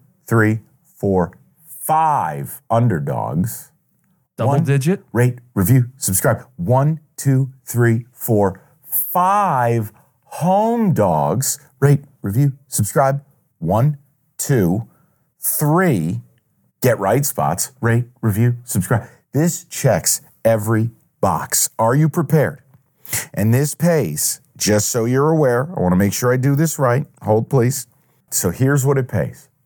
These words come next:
Speaker 1: Plus four eighty, five and a half point teaser. And you can go to whatever book you like.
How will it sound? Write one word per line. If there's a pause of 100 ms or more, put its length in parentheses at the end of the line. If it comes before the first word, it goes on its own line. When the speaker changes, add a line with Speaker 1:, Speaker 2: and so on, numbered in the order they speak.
(160)
Speaker 1:
Plus
four
eighty, (720)
five
and
a
half
point
teaser. (600)
And
you
can
go
to
whatever
book
you
like.